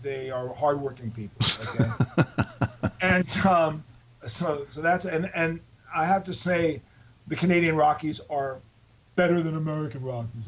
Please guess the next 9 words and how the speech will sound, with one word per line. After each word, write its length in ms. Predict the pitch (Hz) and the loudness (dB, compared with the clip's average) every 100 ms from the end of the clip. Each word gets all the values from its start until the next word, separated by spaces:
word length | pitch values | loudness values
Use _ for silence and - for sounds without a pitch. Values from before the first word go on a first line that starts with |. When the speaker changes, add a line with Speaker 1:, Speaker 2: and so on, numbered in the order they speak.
| 127 | -8
Speaker 1:
okay? 220 | - 147 | -2 2
You 140 | 156 - | 2 2
got 280 | 170 151 139 | 4 4 4
it. 40 | - - - 139 - - | -2 -14 -8 -8 0 2
They're 140 | 151 | 2
bigger, 440 | 117 190 196 190 185 - - | 2 2 4 2 2 -4 -6
Speaker 2:
<laughs> 240 | - - | -6 -2
Speaker 1:
they're 160 | 165 147 | 0 0
bigger, 480 | - 202 208 208 | 2 2 2 -2